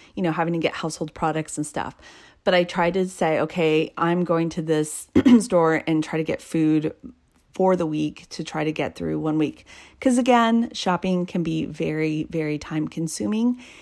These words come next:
And, um, and also can be a budget killer too. So if you're on a budget and you just give yourself a, you know, unlimited amount of time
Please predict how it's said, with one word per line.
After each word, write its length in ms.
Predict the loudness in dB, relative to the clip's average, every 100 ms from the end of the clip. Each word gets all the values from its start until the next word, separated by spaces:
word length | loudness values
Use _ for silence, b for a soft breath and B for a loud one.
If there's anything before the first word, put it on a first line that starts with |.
| B B B B _
And, 440 | 2 4 4 4 4
um, 260 | 2 2
and 140 | 0 0
also 260 | 2 2 0
can 160 | 0 2
be 80 |
a 60 | 2
budget 420 | 2 2 2 -2
killer 300 | -4 -4 -4
too. 240 | -4 -4 -4
So 120 | -6
if 100 | -2
you're 120 | 0
on 160 | 2 0
a 60 |
budget 580 | -2 -2 -2 -2 -2 -4 -18 -20 _ _ _ _ _ -20 -6
and 120 | -2 2
you 480 | 4 4 2 -2 -4
just 180 | -4 -2
give 140 | 0
yourself 460 | 2 2 2 2 -2
a, 140 | -6 -8 _ _
you 120 | -2 0
know, 360 | 2 0 -2
unlimited 500 | -2 0 0 -2 -4
amount 340 | -2 0 2 0
of 80 | -2
time 440 | -2 0 0 -2